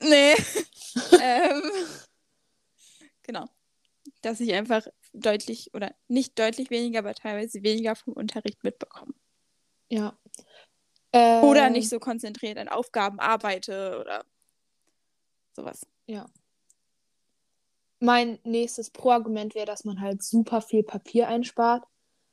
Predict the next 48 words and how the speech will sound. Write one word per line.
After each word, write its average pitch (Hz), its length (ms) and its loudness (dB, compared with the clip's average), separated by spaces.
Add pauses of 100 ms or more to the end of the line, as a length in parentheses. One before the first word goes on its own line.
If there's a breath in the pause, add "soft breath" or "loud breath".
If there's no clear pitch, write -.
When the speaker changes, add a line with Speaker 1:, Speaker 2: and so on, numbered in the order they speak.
(120)
Speaker 2:
Das 202 200 -2
sind 196 200 0
halt 202 300 -2
so 202 240 -2 (260)
ganz 214 260 2
viele 214 220 -2
Sachen. 208 440 0 (120)
Allein 226 320 6
wenn 240 80 6
man 226 100 4
mal 226 120 0
guckt, - 280 0 (320 soft breath)
für - 180 -2
einen 233 220 2
Unterricht, 240 560 -4 (240)
sag 226 300 -4
jetzt 233 120 -8
mal, 226 240 -4
sind 202 260 -6 (160)
im 202 120 -10
Schnitt 226 400 2
ein 214 200 4
bis 214 160 -2
zwei 214 260 2
Kopien 233 480 4
bestimmt. 262 600 2 (420)
Und 220 80 2
die 208 100 2
können 220 200 -2
jetzt 208 180 -2
so 214 80 0
einfach 196 260 -2
verschickt - 420 -6
werden, 208 300 0
ohne 190 240 -4
dass 190 180 -6
es - 140 -6
für 185 180 -2
dreißig 185 360 -2
Leute 190 220 -4
ausgedruckt - 460 -8
werden 208 220 4
muss. 220 240 2 (960 loud breath)
Und 220 100 6
das 214 160 4
ist 202 120 -6
halt 202 180 -2
schon 196 420 2